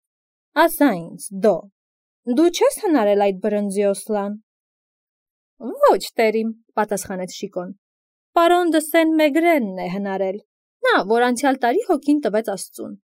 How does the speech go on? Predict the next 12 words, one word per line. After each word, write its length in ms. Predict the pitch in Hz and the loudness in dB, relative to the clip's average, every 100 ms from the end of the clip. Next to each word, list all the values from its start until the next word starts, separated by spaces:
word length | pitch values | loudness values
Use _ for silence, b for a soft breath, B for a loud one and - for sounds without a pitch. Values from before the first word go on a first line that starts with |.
| _ _ _ _ _ _ _ _ _ _ _ - | _ _ _ _ _ _ _ _ _ _ _ 2
Նրան 400 | 302 330 349 311 - 302 | 4 6 4 2 -2 0
մայենացին 680 | 320 311 294 254 247 285 247 | 2 4 4 2 2 2 2
է 40 | 196 | -2
սրա 220 | 220 214 | -4 -4
խոխողարել։ 720 | - 233 233 214 196 202 202 214 _ _ _ _ _ _ | -4 -10 -4 -4 -2 -4 -6 -8 _ _ _ _ _ _
Գրողը 400 | 294 381 440 269 247 | 2 4 2 0 2
տանի, 260 | 233 226 233 - | 0 0 -4 -2
մի 180 | 392 523 | 0 0
խլեք 340 | - 269 202 - | 2 0 0 -4
խեղճ 260 | 214 - 220 | -6 -4 -8
հանգուցյալի 520 | 202 226 - 226 220 214 | -6 -8 -4 -2 0 -2
վաստակը։ 520 | 208 - 196 185 | -4 -8 -8 -8